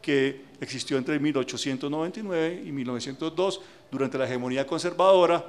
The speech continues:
cuando los liberales, cansados de ser derrotados en una y otra elección y, y no tener ninguna oportunidad de participación política, declararon la guerra al gobierno conservador, y entre ellos los líderes, eh, que estaban ahí, Benjamín Herrera,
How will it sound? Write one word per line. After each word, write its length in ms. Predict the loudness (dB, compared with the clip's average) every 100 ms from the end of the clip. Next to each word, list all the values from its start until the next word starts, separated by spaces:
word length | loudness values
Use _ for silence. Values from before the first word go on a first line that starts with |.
| -14 -20 -20 -4
cuando 400 | 4 4 4 0
los 180 | 2 0
liberales, 640 | 0 2 6 8 8 4
cansados 720 | 2 0 2 4 6 6 4
de 140 | 0 -2
ser 260 | 0 -2
derrotados 680 | 0 0 0 2 4 4 2
en 120 | -2
una 220 | -4 -4 -2
y 80 |
otra 400 | -4 -2 -2 -4 -6 -20 -20 -6
elección 560 | -2 0 2 2 2
y, 540 | 0 0 -2 -4 -8 -8
y 20 |
no 100 | -6
tener 240 | -4 -4 -2
ninguna 240 | -2 -2
oportunidad 420 | -2 -4 -4 -4
de 40 | -2
participación 560 | -4 -6 -6 -4 -4
política, 560 | -6 -6 -6 -8 -6 -6 -8 -20 -8
declararon 600 | -6 -2 0 2 2 2
la 140 | 2
guerra 500 | 2 2 4 2 0 -12 -20 -6
al 380 | 0 0 -2 -10
gobierno 500 | -10 -6 -4 -4 -4
conservador, 720 | -4 -2 0 4 6 6 2 -6 -18 -20 -14
y 160 | -8
entre 300 | -6 -6 -4
ellos 160 | -4 -2
los 120 | -2
líderes, 520 | -2 -4 -2 -4 -6 -12
eh, 220 | -10 -10 -12
que 60 | -12
estaban 260 | -6 -2
ahí, 220 | -2 -2
Benjamín 460 | -4 -8 -8 -6 -4
Herrera, 420 | -2 2 2 0